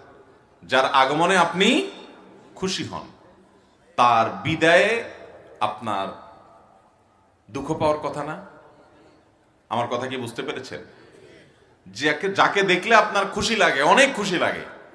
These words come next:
তাকে না দেখলে আপনার কষ্ট লাগবে, এটাই তো যুক্তি, নাকি? এই যুক্তির ব্যতিক্রম কোনো যুক্তি থাকার কথা না। যে লোকটা আসলে আপনার অনেক ভালো লাগে, আপনি আনন্দ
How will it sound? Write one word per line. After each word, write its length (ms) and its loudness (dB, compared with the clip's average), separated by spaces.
তাকে 200 2
না 180 8
দেখলে 280 4
আপনার 260 -2
কষ্ট 200 0
লাগবে, 420 -4
এটাই 200 0
তো 100 -2
যুক্তি, 320 -8
নাকি? 260 -8
এই 120 2
যুক্তির 560 -4
ব্যতিক্রম 560 0
কোনো 140 -2
যুক্তি 280 -4
থাকার 260 0
কথা 240 -2
না। 140 -10
যে 180 2
লোকটা 380 4
আসলে 320 6
আপনার 360 4
অনেক 300 6
ভালো 220 6
লাগে, 320 6
আপনি 240 2
আনন্দ 340 2